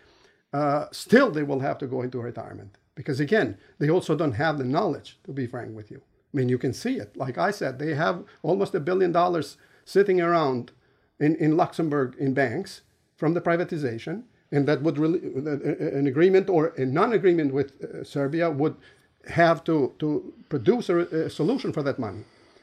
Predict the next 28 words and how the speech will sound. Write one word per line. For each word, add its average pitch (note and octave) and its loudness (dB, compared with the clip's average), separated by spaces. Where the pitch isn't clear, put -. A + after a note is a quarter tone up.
And D#3+ 4
they D3 2
also G3+ 4
look G3+ 2
how F#3+ 2
th-, - -8
how F#3 2
they F3+ 2
focus, G#3+ 0
for F3 -4
example, E3+ -2
only E3+ 0
on, E3+ 0
on E3 -2
paving E3 -2
roads. G#3 -4
I - -14
mean, C#3 2
you C#3 0
can D#3 4
not E3 0
totally G3 2
ignore E3+ 4
using F3+ 0
your E3 2
budget C3 0
only F3 8
on C#3 4